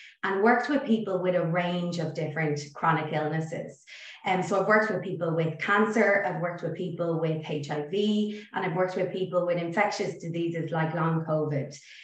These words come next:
Um, and also outside of those conditions, there's lots of people with multiple health conditions at the same time. So certainly a really wide range of, of chronic health conditions. Um, and I suppose my main passion is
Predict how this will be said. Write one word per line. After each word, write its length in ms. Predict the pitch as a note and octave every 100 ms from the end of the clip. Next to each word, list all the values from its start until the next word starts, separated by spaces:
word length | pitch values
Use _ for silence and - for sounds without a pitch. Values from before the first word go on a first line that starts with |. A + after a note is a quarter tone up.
| - -
Um, 300 | G3+ F#3+ -
and 140 | A3
also 600 | A3 A3+ G#3+ F#3 F3+ - - -
outside 520 | G3 F#3+ G#3 A3 A3
of 60 | F#3+
those 200 | F3+ F3
conditions, 540 | E3+ E3 E3 E3 D#3+
there's 120 | F3+
lots 220 | F#3+ F#3+
of 60 | -
people 200 | F#3+ F3
with 120 | E3
multiple 500 | F#3 A#3 A#3+ A3 F#3
health 300 | E3 D#3+ D#3
conditions 480 | D#3+ D#3 E3 E3 D#3+
at 120 | D3
the 140 | D#3+ -
same 260 | E3 D#3+
time. 440 | D#3+ D#3 D3 C#3+ C#3+
So 160 | E3+
certainly 520 | E3 G#3 G#3 G3 F3 F3
a 100 | F3
really 320 | G#3 G#3+ F#3
wide 380 | E3 E3 D#3+ D3
range 400 | D#3 D3+ D3+ D3
of, 160 | D3
of 280 | D3 D#3+ D#3 - -
chronic 320 | E3+ D#3+ C#3+
health 260 | D#3 D3
conditions. 680 | - D#3+ D#3+ - D#3+ D3 - - - - - - - A3
Um, 240 | G#3 G#3
and 80 | A3
I 60 | A3+
suppose 400 | - B3+ B3+ A#3+
my 180 | G3
main 380 | F#3+ G3 G3 G3+
passion 520 | E3+ E3+ - E3+ D#3+ E3+
is 440 | E3+ E3 D#3 -